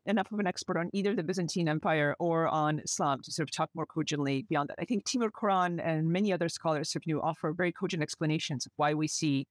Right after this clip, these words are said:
this great divergence, uh, between Christian Europe, Western Christian Europe, and, um, Islam starting around,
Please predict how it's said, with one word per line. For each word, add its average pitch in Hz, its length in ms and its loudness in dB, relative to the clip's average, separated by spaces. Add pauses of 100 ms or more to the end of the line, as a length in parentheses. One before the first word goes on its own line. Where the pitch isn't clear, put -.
(400)
this 180 140 -2
great 185 240 -2
divergence, 160 840 -2
uh, 151 220 0
between 160 420 0
Christian 160 400 0
Europe, 143 340 2 (220)
Western 180 260 0
Christian 151 340 0
Europe, 135 280 0 (140)
and, 151 280 2 (260)
um, 139 300 0
Islam 139 380 -2
starting 160 420 0
around, 147 540 0